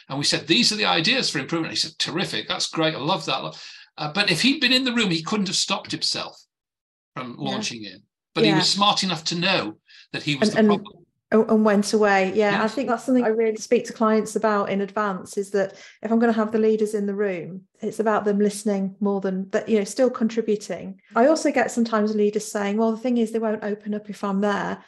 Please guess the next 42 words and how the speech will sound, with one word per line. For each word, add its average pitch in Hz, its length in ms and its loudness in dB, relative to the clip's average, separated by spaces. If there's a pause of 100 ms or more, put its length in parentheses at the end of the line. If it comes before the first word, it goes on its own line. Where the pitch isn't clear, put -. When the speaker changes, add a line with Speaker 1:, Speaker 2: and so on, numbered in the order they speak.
Speaker 2:
I'm 226 160 2
saying, 240 220 -2
"Well, 247 480 -2
how 254 280 -4
on 254 120 2
earth 247 200 0
are 254 120 0
they 240 120 0
going 208 280 0
to - 180 -10
ever 220 220 -2
open 190 320 -6
up - 260 -10
when 190 240 0
you're 180 120 -2
there, 185 420 -2
unless 208 260 2
Speaker 1:
Yeah. - 80 2
Speaker 2:
they 214 100 2
have 202 220 -4
the 208 140 6
opportunity 202 720 -4 (260)
to - 140 -6
have 214 180 0
exposure 226 560 2
to 214 180 -4
you?" 175 300 -4 (220)
You 214 80 -2
know, 196 80 -2
what 214 140 2
better 214 180 0
time 208 300 -2
than 196 80 -4
when 202 100 -2
you've 202 100 -2
got 196 160 -2
a 196 40 -4
professional 196 440 -8
facilitator 220 720 0
in 190 100 -2
the 180 80 -4
room 175 320 -2